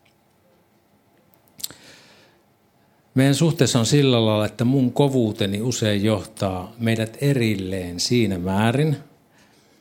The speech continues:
että yhdessä rukoilemisesta siitä tulee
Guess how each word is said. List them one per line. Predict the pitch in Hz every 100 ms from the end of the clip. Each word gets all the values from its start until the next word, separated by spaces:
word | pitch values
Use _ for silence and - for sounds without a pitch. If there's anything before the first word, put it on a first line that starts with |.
| - - -
että | 120 - 131 -
yhdessä | 165 156 127 107 120
rukoilemisesta | 113 127 110 104 95 98 98 101 - 113
siitä | 123 113 107
tulee | - 107 104 104